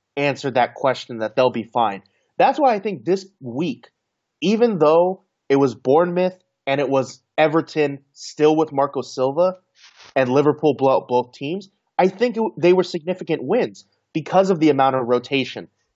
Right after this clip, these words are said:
and the, the, uh, squad players coming in and succeeding, because they finally now got a clean sheet against Bournemouth, their first for Liverpool since September.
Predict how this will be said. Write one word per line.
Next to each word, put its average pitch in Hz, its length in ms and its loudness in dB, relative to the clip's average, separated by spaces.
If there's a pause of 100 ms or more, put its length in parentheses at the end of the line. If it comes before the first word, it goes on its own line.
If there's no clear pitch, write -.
(100)
and 131 220 -2
the, 123 320 4
the, 120 580 -6 (540)
uh, 113 140 0
squad 156 400 0
players 135 240 -2
coming 139 260 -8
in 127 80 -4
and 120 100 -10
succeeding, 120 580 -12 (360)
because 170 320 0
they 165 100 2
finally 165 460 0
now 147 220 -2
got 135 180 0
a 127 40 -2
clean 170 360 0
sheet 131 220 -2
against 123 280 -2
Bournemouth, 120 360 0 (300)
their 143 120 6
first 156 600 0 (140)
for 147 140 2
Liverpool 143 460 2
since 131 280 -8
September. 131 880 -2